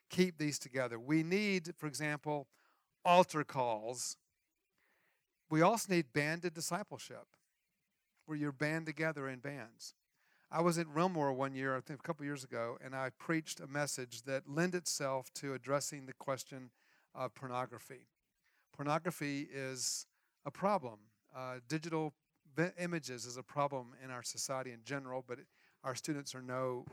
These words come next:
uh, are not free from this problem. So I said to them, it was a Thursday chapel, and I said to the, to the group, I said,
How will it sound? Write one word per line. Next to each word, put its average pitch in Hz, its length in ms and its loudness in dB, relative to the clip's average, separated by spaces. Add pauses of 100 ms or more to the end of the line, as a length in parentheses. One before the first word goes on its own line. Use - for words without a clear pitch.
uh, 120 320 -8 (340)
are 127 80 -12
not 131 240 -6
free 151 200 -4
from 135 180 -12 (100)
this 104 120 -16
problem. 110 340 -10 (500)
So 160 380 6
I 151 220 4
said 208 360 2
to 143 120 -6
them, 127 440 -8
it 147 60 -10
was 143 100 -6
a 139 60 -8
Thursday 180 420 4
chapel, 123 540 -4 (840)
and 160 100 -6
I 151 60 2
said 196 300 0
to 143 60 -8
the, 127 240 -4 (100)
to 127 60 -20
the 127 100 -6
group, 127 340 -6
I 127 60 -6
said, 131 320 2